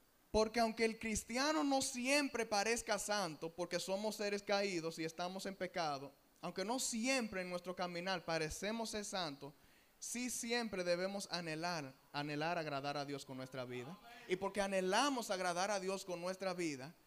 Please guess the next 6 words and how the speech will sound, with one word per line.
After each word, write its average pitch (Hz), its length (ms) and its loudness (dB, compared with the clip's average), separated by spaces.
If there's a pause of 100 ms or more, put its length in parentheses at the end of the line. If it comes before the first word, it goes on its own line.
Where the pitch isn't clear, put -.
(220)
es 185 160 -2
que 185 120 0
deseamos 170 720 0
ser 143 240 -6
santos. 131 600 -8 (1700)
Pero, 175 300 6